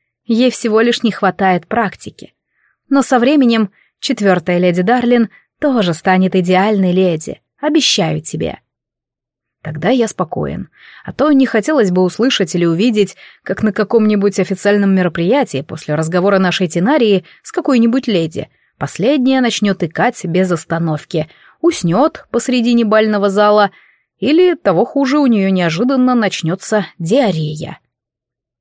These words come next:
Леди Дарлин, не выдержав, тихонько рассмеялась, закрыв лицо узкими ладошками. "А я бы посмотрела на это!" Вдруг с хитрой улыбкой призналась она, открывая лицо. "Иногда наше чопорное общество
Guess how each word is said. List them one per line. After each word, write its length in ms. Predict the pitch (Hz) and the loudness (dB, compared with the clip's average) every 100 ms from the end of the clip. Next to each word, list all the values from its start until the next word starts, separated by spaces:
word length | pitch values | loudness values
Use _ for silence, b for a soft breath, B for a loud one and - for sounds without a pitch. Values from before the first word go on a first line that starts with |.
| _ _ _ - | _ _ _ -6
Леди 340 | 214 311 196 | -2 0 0
Дарлин, 460 | 170 185 233 196 170 | 0 0 2 0 0
не 140 | 170 | -2
выдержав, 600 | 160 285 214 170 175 170 | 0 0 0 -2 -4 -8
тихонько 540 | - 165 - 302 262 220 | -8 -6 -2 -2 0 -2
рассмеялась, 840 | 208 - 196 165 165 147 156 - B B B | -2 -2 -2 -2 -2 -4 -6 -10 B B B
закрыв 460 | 180 208 214 - | -4 0 -2 0
лицо 440 | 190 170 - 240 - | -2 0 0 -2 -2
узкими 420 | 254 - 240 220 | -6 -4 -2 0
ладошками. 720 | 214 220 240 240 - 165 - _ _ _ _ - | 0 0 0 -2 -6 -6 -8 _ _ _ _ -4
"А 120 | 320 247 | 0 2
я 320 | 220 226 202 | 2 2 2
бы 140 | 233 | 0
посмотрела 720 | 233 254 277 269 220 180 185 | -2 -2 0 -2 0 2 4
на 160 | 196 190 | 2 2
это!" 360 | 185 185 180 b b b | 2 2 -2 b b b
Вдруг 460 | 185 175 190 196 - | -4 -2 0 -2 -6
с 100 | - | -10
хитрой 400 | - 208 190 180 | -6 -4 -2 -2
улыбкой 380 | 175 262 - 180 | 0 -2 -2 -6
призналась 520 | - 170 185 175 160 | -6 -4 -2 -2 -4
она, 220 | 180 226 202 | -2 -2 -2
открывая 440 | - 180 190 190 | -2 -2 2 2
лицо. 440 | 190 185 160 143 - _ _ _ _ _ | 0 0 -2 -4 -8 _ _ _ _ _
"Иногда 520 | 320 311 269 302 339 | 0 2 4 2 2
наше 260 | 190 196 226 | 2 0 -2
чопорное 540 | - 269 240 240 339 | 0 0 2 2 2
общество 540 | - - 196 202 196 | 0 -2 -2 0 0